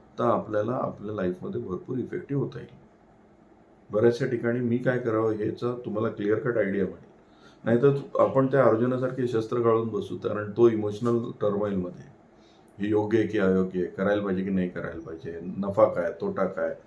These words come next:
याच्यामध्ये माझा फायदा आहे की माझा तोटा आहे,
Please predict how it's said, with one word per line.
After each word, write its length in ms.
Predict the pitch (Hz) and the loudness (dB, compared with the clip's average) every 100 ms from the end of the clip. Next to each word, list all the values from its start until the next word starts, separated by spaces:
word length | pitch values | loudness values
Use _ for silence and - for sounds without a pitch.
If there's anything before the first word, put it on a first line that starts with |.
| - - - | -20 -20 -12
याच्यामध्ये 420 | 98 92 107 104 101 | -6 0 0 2 0
माझा 280 | 98 101 | 0 2
फायदा 280 | 95 95 95 | 2 2 2
आहे 100 | 92 | 0
की 100 | 92 | -2
माझा 260 | 95 92 92 | -2 0 0
तोटा 300 | 92 90 82 | 0 -4 -6
आहे, 240 | 78 78 | -12 -16